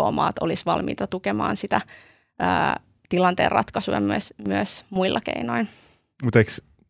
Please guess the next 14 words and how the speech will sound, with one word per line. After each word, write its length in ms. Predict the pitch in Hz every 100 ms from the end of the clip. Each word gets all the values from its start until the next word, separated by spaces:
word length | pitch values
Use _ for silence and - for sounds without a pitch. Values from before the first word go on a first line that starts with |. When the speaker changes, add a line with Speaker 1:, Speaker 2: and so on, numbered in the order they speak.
| _
Speaker 2:
kuitenkin 360 | - 127 113 123 - - - _
tämmönen 340 | - 113 113 113
niinku 200 | 113 117 -
tavan 300 | 135 127 113
tallaajan 420 | 104 104 95 98 -
ajattelija 580 | 117 107 - 107 104 104 - -
ajattelee, 360 | 104 - 110
että 140 | 107 - _ _ _ _
okei, 380 | 117 143 139 131 117 - _ _ _
että 120 | - -
kommunismi 540 | 135 131 117 107 113
ei 80 | 107
toimi, 480 | - 117 107 95 85
koska 400 | - 107 - 104